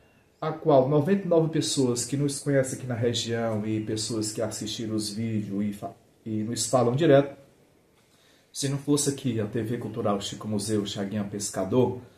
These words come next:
é, o Patônio não exi-, não existiria mais aqui com a gente. Então, é quase que noventa e nove por cento das pessoas falam isso e a gente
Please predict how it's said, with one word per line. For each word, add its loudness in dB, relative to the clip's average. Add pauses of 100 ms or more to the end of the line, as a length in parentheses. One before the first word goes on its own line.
(280)
é, -4
o -6
Patônio 2
não 0
exi-, -4
não 0
existiria 0
mais -4
aqui -8
com -4
a 2
gente. -10
Então, -6 (680)
é -16
quase -4
que -12
noventa -2
e -8
nove -4 (300)
por -8
cento -6
das -6
pessoas -4
falam 0
isso -4
e -4
a 0
gente -4